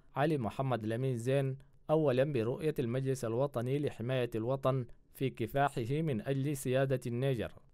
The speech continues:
ورغبته في تعزيز العلاقات الودية مع شعوب البلدان الأفريقية الشقيقة،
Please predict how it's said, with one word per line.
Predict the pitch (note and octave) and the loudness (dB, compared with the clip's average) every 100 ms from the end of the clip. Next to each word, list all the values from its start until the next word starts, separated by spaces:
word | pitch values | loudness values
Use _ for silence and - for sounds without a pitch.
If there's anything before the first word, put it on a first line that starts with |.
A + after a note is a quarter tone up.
| - | -2
ورغبته | C3 A#2+ A2 G#2 C3+ C#3 A#2+ C#3+ | 2 4 2 0 -2 0 -2 -2
في | D#3+ C#3 | -2 -2
تعزيز | G#2+ G2+ A2+ C3+ B2+ | 0 0 0 0 0
العلاقات | G#2 A#2+ A#2+ G#2 C3+ C3+ | 2 2 0 0 -2 -2
الودية | A2+ A2 A2 C3 B2+ A#2+ - - C3 | -4 -4 -4 0 2 0 -2 -12 -4
مع | B2+ A#2 A#2 | 0 2 2
شعوب | A2 G2 C3+ C#3+ | 0 -2 0 0
البلدان | B2 A2+ A2+ C3 B2 | -2 -2 -2 0 0
الأفريقية | G#2+ B2 - A#2+ G#2 C3+ C3 | -2 -4 -4 -2 -2 0 0
الشقيقة، | - G#2 G2+ C#3+ C3+ E2+ | -2 -6 -2 -2 -2 -6